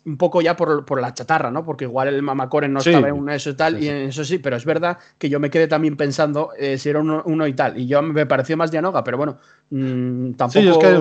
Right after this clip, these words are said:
Speaker 2: me,
Speaker 1: no lo sé.
Speaker 2: me quedé dudando, ¿no? Porque
Speaker 1: Sí.
Speaker 2: al final, como, como conocemos a los Dianoga más, más casi por los juegos que por la propia película, ¿no? Que, que por el
Speaker 1: Sí.
Speaker 2: episodio cuatro. En el episodio cuatro únicamente vemos algún tentáculo y vemos el ojo,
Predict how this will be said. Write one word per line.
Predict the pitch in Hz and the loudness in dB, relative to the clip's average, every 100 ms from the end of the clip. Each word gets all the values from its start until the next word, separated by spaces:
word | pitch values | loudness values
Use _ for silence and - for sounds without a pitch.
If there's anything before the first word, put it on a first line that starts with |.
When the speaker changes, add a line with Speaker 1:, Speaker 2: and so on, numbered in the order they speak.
| 151 | 4
Speaker 2:
me, | 147 | 2
Speaker 1:
no | |
lo | 151 | 0
sé. | 135 | 2
Speaker 2:
me | 135 | 2
quedé | 135 156 | 2 2
dudando, | 185 139 143 113 | 4 2 2 -2
¿no? | 120 | -6
Porque | 120 98 113 110 | -8 -8 -6 -4
Speaker 1:
Sí. | 113 | -6
Speaker 2:
al | 135 | -6
final, | 123 117 139 131 | -6 -4 -4 -4
como, | 135 123 113 104 | -6 -6 -6 -8
como | 113 | -10
conocemos | 117 110 - 123 135 | -8 -8 -4 -4 -2
a | |
los | 131 120 | -2 -2
Dianoga | 127 123 131 123 127 120 120 113 - | -2 -2 0 0 2 2 0 -4 -8
más, | 113 120 120 101 101 - | -4 -2 -2 -6 -14 -12
más | 110 113 139 | -6 -4 -2
casi | - 147 147 | -4 -2 -2
por | 123 110 | -2 -6
los | 104 | -8
juegos | - 135 127 98 95 | -4 -2 0 -4 -8
que | - | -8
por | 87 95 | -6 -6
la | 95 | -4
propia | 110 110 110 | -4 -2 -2
película, | 101 117 110 104 101 | -2 -6 -4 -4 -2
¿no? | 110 101 98 | -2 -2 -4
Que, | 95 87 85 | -6 -10 -8
que | 90 | -8
por | 90 | -6
el | 87 | -6
Speaker 1:
Sí. | |
Speaker 2:
episodio | 90 110 104 | -2 0 0
cuatro. | - 113 - 104 - - | 2 0 0 -6 -8 -8
En | 92 | -6
el | |
episodio | 92 104 113 104 | -6 -2 0 0
cuatro | 110 - | 0 0
únicamente | 113 104 107 107 | -2 0 -2 0
vemos | 107 110 104 | 0 0 -2
algún | 107 110 107 | -2 -2 -2
tentáculo | 107 104 113 120 110 | -2 0 0 0 0
y | |
vemos | 107 104 110 | 0 -2 -4
el | 104 | -4
ojo, | 120 110 | -4 -6